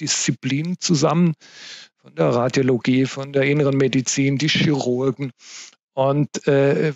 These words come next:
werden aber unterstützt durch Bioinformatiker, Systemmedizinerinnen und Mediziner,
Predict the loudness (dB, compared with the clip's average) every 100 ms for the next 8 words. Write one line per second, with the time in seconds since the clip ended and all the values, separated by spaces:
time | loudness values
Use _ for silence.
0 | -2 0 2 0 -4 -10 -12 -10 -4 -4
1 | -2 -4 -4 -6 -8 -12 -6 0 0 0
2 | -6 _ -14 -4 -2 -2 -6 -14 -20 -18
3 | -18 -18 -18 -20 -14 -8 -6 -4 -4 -2
4 | -4 -8 -10 -8 -4 -2 -2 -2 -4 -4
5 | -2 -2 -2 -4 -2 -4